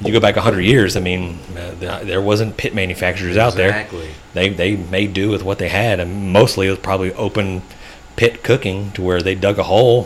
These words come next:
Speaker 1: burned some wood,
Speaker 2: Yeah.
Speaker 1: throw it in the hole,
Speaker 2: Well,
Speaker 1: and
Speaker 2: to
Speaker 1: then
Speaker 2: stop the wind. You know, probably at that point, that's probably why they did that.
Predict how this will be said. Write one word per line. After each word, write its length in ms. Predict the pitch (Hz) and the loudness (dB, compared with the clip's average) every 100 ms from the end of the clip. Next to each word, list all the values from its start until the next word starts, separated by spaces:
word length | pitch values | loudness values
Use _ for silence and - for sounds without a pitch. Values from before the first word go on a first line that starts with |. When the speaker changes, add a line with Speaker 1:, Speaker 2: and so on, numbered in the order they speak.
| - | 2
Speaker 1:
burned 220 | 98 113 | 2 2
some 160 | - 92 | -2 2
wood, 400 | 107 127 120 120 | 4 6 6 4
Speaker 2:
Yeah. 120 | 98 | 2
Speaker 1:
throw 200 | 98 104 | 2 2
it 40 | |
in 40 | 98 | 0
the 60 | |
hole, 340 | 90 107 131 127 | 2 4 6 4
Speaker 2:
Well, 80 | |
Speaker 1:
and 80 | 101 | 4
Speaker 2:
to 40 | 92 | 0
Speaker 1:
then 80 | 92 | 0
Speaker 2:
stop 220 | 107 - | -2 -4
the 60 | 87 | -10
wind. 340 | 107 165 95 | -8 -10 -10
You 80 | 92 | -10
know, 160 | 95 87 | -10 -10
probably 280 | 117 113 | -8 -8
at 80 | 85 | -8
that 180 | 123 131 | -8 -8
point, 160 | - 92 | -8 -6
that's 120 | 95 | -4
probably 180 | - 143 | -2 0
why 100 | 95 80 | 0 0
they 60 | |
did 160 | 82 131 | 0 0
that. 200 | 78 - | -2 -8